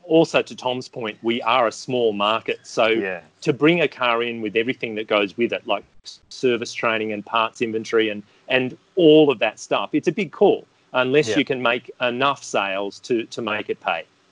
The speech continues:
Speaker 2: Mm-hmm.
Speaker 1: Yeah. All right, now, Thunder two fifty. Thunder two fifty, uh, has said he's having a discussion with one of his mates. Thunder drives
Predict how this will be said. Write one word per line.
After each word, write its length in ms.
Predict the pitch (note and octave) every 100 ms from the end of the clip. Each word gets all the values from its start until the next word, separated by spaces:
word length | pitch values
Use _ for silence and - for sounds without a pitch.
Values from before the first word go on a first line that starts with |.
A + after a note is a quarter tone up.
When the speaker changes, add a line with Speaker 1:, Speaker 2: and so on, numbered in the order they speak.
| _ B2+
Speaker 2:
Mm-hmm. 220 | A2+ D3+ F#3 _ _ _ -
Speaker 1:
Yeah. 300 | A#2+ G#2+ F#2+ - _ _ -
All 100 | F3
right, 160 | D#3+
now, 200 | D#3+ C3+
Thunder 720 | A#2+ - F#3+ F#3+ F#3 D#3 C3 G2+
two 180 | - D#3+
fifty. 440 | D#3 D3+ - F#2 -
Thunder 240 | E3 G#3
two 180 | A3+ F3+
fifty, 480 | D3 C3+ - G2 G2+ - _ _ _
uh, 340 | C3+ C3 C3 C3
has 220 | C#3+ C#3+
said 200 | - D#3
he's 240 | C#3+ G3+
having 260 | G#3 G3+ F3+
a 40 |
discussion 560 | C3+ C#3+ - C#3+ - C3+
with 140 | A#2+
one 180 | G#2+ B2+
of 60 | A#2
his 140 | A2+
mates. 280 | A2+ F#2+ -
Thunder 320 | - D#3 G3+
drives 640 | D#3+ C#3 C3 B2+ B2 A#2+